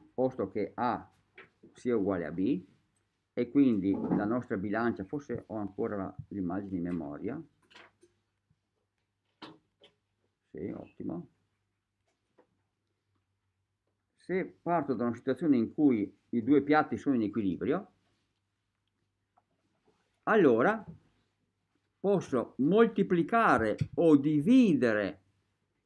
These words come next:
a destra e a sinistra dell'uguale per una stessa grandezza e ottengo ancora una situazione di equilibrio, cioè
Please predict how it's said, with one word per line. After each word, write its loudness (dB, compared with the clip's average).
a 0
destra 2
e 0
a -2
sinistra 0
dell'uguale -2
per 4
una 4
stessa 0
grandezza -2
e -2
ottengo 2
ancora 0
una -2
situazione -4
di 2
equilibrio, -4
cioè -4